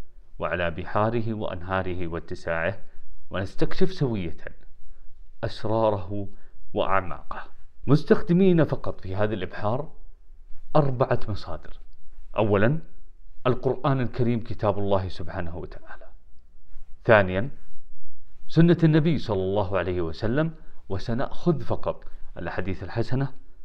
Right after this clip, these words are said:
والصحيحة. ثالثا، أقوال الصحابة الكرام رضوان الله عليهم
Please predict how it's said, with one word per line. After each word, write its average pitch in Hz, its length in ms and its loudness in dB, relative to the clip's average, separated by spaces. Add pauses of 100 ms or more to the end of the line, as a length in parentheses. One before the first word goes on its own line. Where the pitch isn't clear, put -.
(260)
والصحيحة. - 720 2 (880)
ثالثا، 135 540 2 (420)
أقوال 123 320 6
الصحابة 135 520 2
الكرام 120 460 0
رضوان 95 360 0
الله 90 340 0
عليهم 85 460 -4